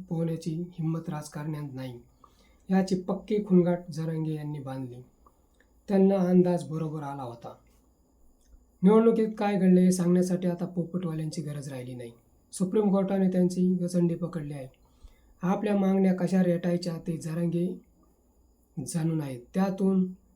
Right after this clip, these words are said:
आपल्याबरोबर राहणारे आपले कोण व परके आस्थानातील निखारे कोण याची ओळख परेड झाली. उमेदवार कोणत्याही पक्षाचा असो, पण त्यांची जरांगे विरोधात वाचाळगिरी करण्याची हिंमत नाही.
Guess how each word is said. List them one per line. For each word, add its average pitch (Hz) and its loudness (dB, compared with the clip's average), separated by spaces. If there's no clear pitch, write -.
आपल्याबरोबर 185 4
राहणारे 170 2
आपले 165 -2
कोण 160 -6
व 170 -2
परके 185 0
आस्थानातील 180 2
निखारे 170 -2
कोण 160 -6
याची 180 -2
ओळख 170 -2
परेड 165 -6
झाली. 131 -8
उमेदवार 208 4
कोणत्याही 196 0
पक्षाचा 185 -2
असो, 175 -2
पण 180 2
त्यांची 175 2
जरांगे 190 4
विरोधात 180 4
वाचाळगिरी 170 -2
करण्याची 160 -6
हिंमत 147 -6
नाही. 120 -12